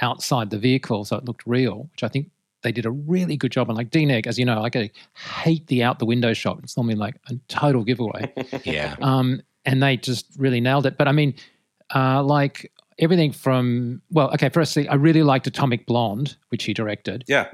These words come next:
Speaker 1: But if you
Speaker 2: Oh,
Speaker 1: go back
Speaker 2: yeah,
Speaker 1: before that,
Speaker 2: so good.
Speaker 1: he's done, he's done stunt work on everything from Captain America and second unit work on that.
Speaker 3: Yeah,
Speaker 1: And,
Speaker 3: John
Speaker 1: uh,
Speaker 3: Wick.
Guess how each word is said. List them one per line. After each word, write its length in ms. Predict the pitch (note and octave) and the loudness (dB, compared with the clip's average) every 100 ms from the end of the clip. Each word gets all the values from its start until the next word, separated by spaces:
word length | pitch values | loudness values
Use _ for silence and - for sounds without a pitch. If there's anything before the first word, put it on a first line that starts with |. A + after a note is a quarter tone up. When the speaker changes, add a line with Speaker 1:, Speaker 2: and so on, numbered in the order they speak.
| - | -2
Speaker 1:
But 80 | B2+ | 0
if 60 | |
you 60 | E2 | 4
Speaker 2:
Oh, 160 | D3 | 4
Speaker 1:
go 40 | C3+ | 4
back 120 | C3 | 2
Speaker 2:
yeah, 140 | D2+ D2 | 2 0
Speaker 1:
before 220 | E3 A#2 | 2 2
that, 80 | G#2+ | 2
Speaker 2:
so 240 | E2 D#2 | 2 0
good. 280 | C#2 D2+ D2+ | -2 -4 0
Speaker 1:
he's 200 | D3+ - | 0 0
done, 440 | C3+ B2+ A#2 G#2+ - _ _ _ _ _ _ - | 2 2 2 -2 -6 _ _ _ _ _ _ -6
he's 160 | C#3+ C#3+ | -2 2
done 180 | C3+ A2 | 0 0
stunt 380 | - D3+ D#3+ | 0 0 0
work 280 | D#3 B2 A#2 | 0 0 0
on 120 | A#2+ | -2
everything 300 | C3 C3 A2+ | -2 0 -2
from 180 | A2+ A#2 | -2 -6
Captain 320 | - C3+ - | -2 -2 0
America 640 | B2 B2 B2 A#2+ B2+ A#2+ A#2 | 2 2 2 2 2 2 2
and 160 | A2 G#2+ | 0 -2
second 260 | C3 B2 | -2 0
unit 200 | A#2+ A#2+ | 0 0
work 220 | A#2+ A#2 - | -2 -2 0
on 120 | A2+ | 0
that. 260 | A#2+ A#2 | 2 2
Speaker 3:
Yeah, 100 | G2 | 0
Speaker 1:
And, 240 | A2 G2+ G2+ | -4 -4 -4
Speaker 3:
John 300 | A2 G2 G2+ | 0 0 0
Speaker 1:
uh, 60 | |
Speaker 3:
Wick. 260 | F#2 G2+ - | -2 -6 -8